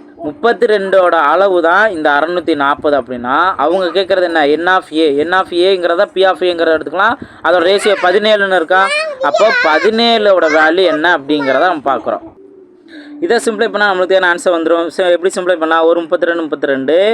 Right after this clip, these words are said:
ரெண்டு முப்பத்திரெண்டா அறுபத்தி நாலு. அப்போ இருபதா? இனி பதினேழு into இருபது. பதினேழு into ரெண்டு என்ன? முப்பத்தினாலு. அப்போ எக்ஸோட வேல்யூ முந்நூற்றி நாற்பது. ஆப்ஷன் பி தான் அதற்கான சரியான ஆன்சர். So, இந்த இது ஈஸியா இது இந்த மெத்தடில்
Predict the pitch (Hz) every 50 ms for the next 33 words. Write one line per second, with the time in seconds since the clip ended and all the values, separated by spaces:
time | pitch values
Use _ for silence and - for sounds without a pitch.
0 | 214 - - - - - - - 123 143 160 170 185 185 190 185 175 160 151 165
1 | 156 139 160 151 151 147 147 170 202 226 262 294 202 147 139 143 151 147 - 156
2 | 139 135 135 127 123 123 - 156 147 165 185 196 196 190 175 180 180 180 180 -
3 | - - _ - 196 233 240 - 185 160 170 190 202 208 208 202 185 175 160 165
4 | 151 170 165 156 147 143 139 135 123 117 117 - - - - _ - - 160 175
5 | 202 220 240 240 233 214 196 185 160 170 170 147 139 156 165 185 202 208 202 170
6 | 156 156 156 151 147 139 - 165 156 131 151 143 135 131 123 123 131 - - 233
7 | 226 180 160 139 - - 202 185 170 151 143 139 135 147 165 151 135 131 135 139
8 | 135 135 151 139 131 120 117 113 - - 120 117 139 147 135 120 117 117 120 131
9 | - - - 190 220 247 311 - - - - - - - - - 120 123 147 156
10 | 151 156 147 135 123 - 120 117 127 160 196 226 269 - - - 127 127 131 131
11 | 123 120 117 113 113 - 120 117 - - 135 135 135 139 143 143 175 185 185 151
12 | 151 156 147 - 165 175 185 185 - - 151 143 139 143 147 143 139 139 131 151
13 | 147 143 147 160